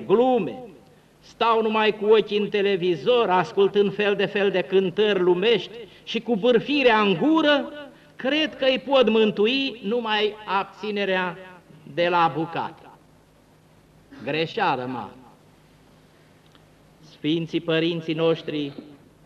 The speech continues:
aseamănă postul mare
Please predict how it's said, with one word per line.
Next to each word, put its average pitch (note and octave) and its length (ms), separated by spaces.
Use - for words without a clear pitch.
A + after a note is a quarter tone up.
aseamănă F#3 880
postul F#3+ 580
mare G#3+ 720